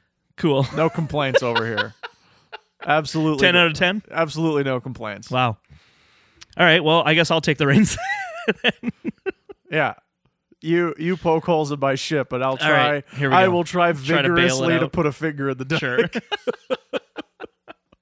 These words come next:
Speaker 1: Well, here's the thing. I actually, I think it's, it's, uh, it's a, it's a decent episode. Like, it's not a, it's not one I actively dislike.
Speaker 2: Yes.
Speaker 1: Uh, however,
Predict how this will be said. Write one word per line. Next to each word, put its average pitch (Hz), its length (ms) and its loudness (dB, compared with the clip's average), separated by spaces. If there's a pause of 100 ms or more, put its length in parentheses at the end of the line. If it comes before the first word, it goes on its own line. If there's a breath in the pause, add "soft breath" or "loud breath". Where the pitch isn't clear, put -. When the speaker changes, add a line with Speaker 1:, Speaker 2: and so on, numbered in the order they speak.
(600 loud breath)
Speaker 1:
Well, 226 120 0
here's 247 160 0
the 233 60 0
thing. 147 180 -2
I 160 120 6
actually, 185 440 2
I 156 100 2
think 180 220 -4
it's, - 300 -6
it's, - 340 -6
uh, 120 480 -2
it's 117 140 -8
a, 120 120 -6
it's - 220 -10
a 117 40 -8
decent 123 420 -6
episode. - 320 -14
Like, 113 160 -8
it's 117 100 -10
not 131 140 -2
a, 123 120 0
it's - 120 -8
not 139 120 -4
one 123 120 -4
I - 20 -4
actively 110 500 -10
dislike. 104 220 -8
Speaker 2:
Yes. - 680 0
Speaker 1:
Uh, 123 680 2
however, 160 480 0